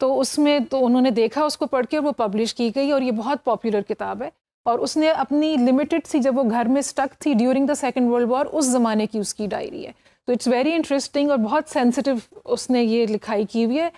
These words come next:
और again ये छोटी सी किताब है, आप पढ़ें तो आपको बहुत लुत्फ़ आएगा। इसके अलावा जो, अ, क्रिएटिव लोग होते हैं वो they are able to make connections between old ideas, new ideas, वो डिटेल ओरिएंटेड होते हैं।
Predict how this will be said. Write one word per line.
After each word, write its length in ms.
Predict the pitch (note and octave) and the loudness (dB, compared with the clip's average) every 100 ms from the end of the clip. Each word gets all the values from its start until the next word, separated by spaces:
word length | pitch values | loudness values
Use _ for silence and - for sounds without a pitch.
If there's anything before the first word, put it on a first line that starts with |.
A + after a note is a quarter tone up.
| _ _ - | _ _ -2
और 140 | A#3+ | 0
again 320 | A#3+ A#3+ C#4+ | 2 2 2
ये 100 | D4 | 0
छोटी 320 | - C4+ A#3 | 0 -2 0
सी 140 | C#4+ C#4 | -2 -2
किताब 380 | C4 A3+ G#3+ C4+ | -2 -2 -2 -2
है, 80 | |
आप 280 | - A#3 A#3 - | -2 -4 -2 -2
पढ़ें 240 | A#3 B3 | 0 0
तो 80 | A#3+ | 0
आपको 280 | G#3 - G#3+ | -2 -2 -2
बहुत 220 | G3+ G3 - | -2 -6 -4
लुत्फ़ 280 | G#3 G3+ - | -2 -2 -4
आएगा। 280 | - - - - _ _ _ _ _ - - | -10 -8 -12 -16 _ _ _ _ _ -6 -4
इसके 300 | C#4 - F#4+ | -4 -2 0
अलावा 480 | E4 C#4+ C#4 C#4+ C#4+ | 2 2 2 2 2
जो, 500 | G#3+ B3+ B3 B3 A#3+ | 2 2 2 2 2
अ, 80 | - A3 G#3 G#3 G#3+ | 0 0 -2 -4 -6
क्रिएटिव 460 | - C4 B3 C#4 A#3+ | -4 0 0 0 0
लोग 200 | B3 A#3 | 2 2
होते 240 | G#3+ - | 0 -2
हैं 260 | A3 A3 D#4 _ _ _ - | -2 -2 -4 _ _ _ -6
वो 340 | A3 G#3+ B3+ C4 | 0 2 4 4
they 220 | B3 B3+ | 2 2
are 160 | A#3+ B3 | 2 2
able 200 | C#4 D#4 | 2 4
to 60 | B3+ | 2
make 160 | B3 | 2
connections 680 | - A3 G#3+ - E4+ F#4 - | 0 0 0 -2 -2 -2 -2
between 400 | B3+ - C4 C4+ | -2 2 2 4
old 400 | B3+ C#4+ D#4+ D#4 | 2 2 2 2
ideas, 360 | C#4+ C#4+ C4+ A#3 | 2 2 2 2
new 380 | C#4 D#4+ C#4+ | 2 2 2
ideas, 400 | A#3 B3+ B3+ B3+ _ _ _ _ G3+ | 2 2 2 -2 _ _ _ _ -2
वो 140 | A#3+ | 2
डिटेल 460 | G#3+ B3+ B3+ D4 E4 | 4 2 2 2 2
ओरिएंटेड 520 | C#4 A#3 G3 F#3+ - | 2 2 -2 -6 -12
होते 260 | - - | -14 -16
हैं। 120 | A3+ | -20